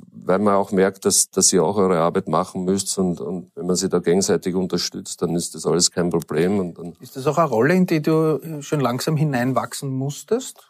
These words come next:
Speaker 2: Immer mehr?
Speaker 1: Ja, auf jeden Fall. Also
Speaker 2: Mit
Speaker 1: es war
Speaker 2: Feinheiten? Ja.
Speaker 1: also ich hatte jetzt überhaupt keine Probleme damit, aber dass du jetzt dann jeden Tag mit den Medien konfrontiert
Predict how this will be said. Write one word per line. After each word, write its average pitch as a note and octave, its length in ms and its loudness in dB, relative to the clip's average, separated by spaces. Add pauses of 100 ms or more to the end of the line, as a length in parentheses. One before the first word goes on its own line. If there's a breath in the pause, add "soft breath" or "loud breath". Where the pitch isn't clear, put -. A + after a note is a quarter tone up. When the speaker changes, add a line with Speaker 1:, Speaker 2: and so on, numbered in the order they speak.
Speaker 2:
Immer E3 240 4
mehr? D3 300 2 (380)
Speaker 1:
Ja, D#2+ 140 -4
auf D#2+ 120 0
jeden D#2+ 220 -8
Fall. F2 80 2
Also F2 140 4
Speaker 2:
Mit - 80 2
Speaker 1:
es - 40 -2
war C#3 100 4
Speaker 2:
Feinheiten? D3+ 560 0
Ja. G#2 180 -18 (160)
Speaker 1:
also F2+ 200 -4
ich F2+ 60 0
hatte F#2+ 120 2
jetzt - 380 0
überhaupt F#2+ 260 2
keine F2+ 200 2
Probleme F2+ 440 4
damit, F#2 400 2
aber D#2+ 180 2
dass E2 180 2
du F#2+ 80 0
jetzt - 200 0
dann F2+ 180 2
jeden F#2+ 340 2
Tag F2 300 2
mit G2 200 -2
den F#2 100 2
Medien F#2 300 2
konfrontiert F#2+ 720 2